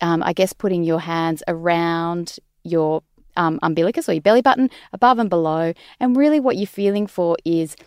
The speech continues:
space and, and depth. So if you can push your fingers down in between your two muscles, there is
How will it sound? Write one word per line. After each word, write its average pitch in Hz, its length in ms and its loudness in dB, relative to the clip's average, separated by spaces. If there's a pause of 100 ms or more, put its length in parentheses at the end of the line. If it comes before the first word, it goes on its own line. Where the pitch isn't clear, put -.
(200)
space - 840 -4 (360)
and, 175 560 0 (320)
and 165 280 -2
depth. 226 300 2
So 196 100 -4
if 190 100 -6
you 247 80 -6
can 311 280 0
push - 360 -6
your 220 160 -2
fingers 175 520 -4 (120)
down 165 560 -2 (300)
in 233 160 2
between 185 340 -2
your 170 160 0
two 175 220 -6
muscles, 165 480 -6 (420)
there 220 680 2 (140)
is 190 400 0